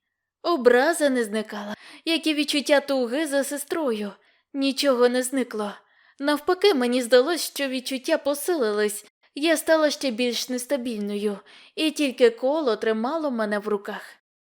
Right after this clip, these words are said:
"Ще одного сукуба я не переживу",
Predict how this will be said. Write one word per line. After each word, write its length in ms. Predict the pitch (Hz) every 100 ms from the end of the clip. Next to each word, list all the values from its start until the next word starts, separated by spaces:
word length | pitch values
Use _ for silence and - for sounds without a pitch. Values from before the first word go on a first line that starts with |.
| _ _ _ _
"Ще 260 | - - 330
одного 460 | 285 254 285 294
сукуба 480 | 277 392 381 247 226
я 200 | 214 285
не 100 | 349
переживу", 640 | - 277 226 208 190 196